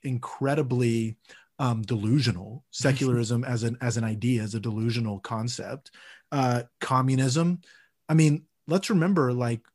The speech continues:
Speaker 1: what the Soviet Union did. And we're not talking about communism, communism, whatever people thought versus Christianity. It was, like, secular, materialist,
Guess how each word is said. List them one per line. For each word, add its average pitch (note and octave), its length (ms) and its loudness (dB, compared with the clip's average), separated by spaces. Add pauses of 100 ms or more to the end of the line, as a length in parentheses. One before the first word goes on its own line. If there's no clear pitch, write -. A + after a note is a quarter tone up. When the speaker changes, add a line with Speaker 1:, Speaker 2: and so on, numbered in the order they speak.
(200)
Speaker 1:
what C3 180 -6
the B2+ 100 -8
Soviet C3 360 0
Union B2 480 0
did. A2+ 480 0
And B2+ 340 0
we're D3+ 140 2
not A3+ 180 0
talking F3 280 0
about D3+ 240 0
communism, D3 800 -4 (1040)
communism, C#3 640 0 (100)
whatever C#3 300 0
people B2+ 220 -2
thought C3 320 -4
versus B2+ 240 -6
Christianity. C3+ 340 -2
It B2+ 40 0
was, B2 80 0
like, B2+ 240 -2 (800)
secular, F#3 560 2
materialist, D3+ 1160 2